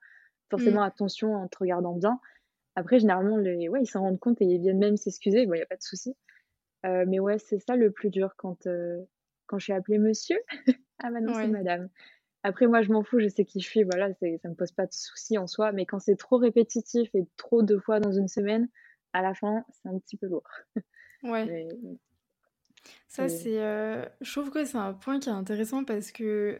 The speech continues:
Speaker 2: mine de rien, c'est, pour une, ben, c'est vrai que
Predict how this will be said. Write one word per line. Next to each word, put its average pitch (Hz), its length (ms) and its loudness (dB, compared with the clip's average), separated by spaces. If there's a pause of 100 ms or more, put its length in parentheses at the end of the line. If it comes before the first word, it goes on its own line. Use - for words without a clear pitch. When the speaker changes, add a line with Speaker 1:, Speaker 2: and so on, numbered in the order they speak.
Speaker 2:
mine 220 300 2
de 214 80 -2
rien, 254 400 -2
c'est, 208 420 -6 (840)
pour 233 220 0
une, 226 280 4 (140)
ben, 220 280 -4
c'est 240 140 -6
vrai 285 160 0
que 233 260 -4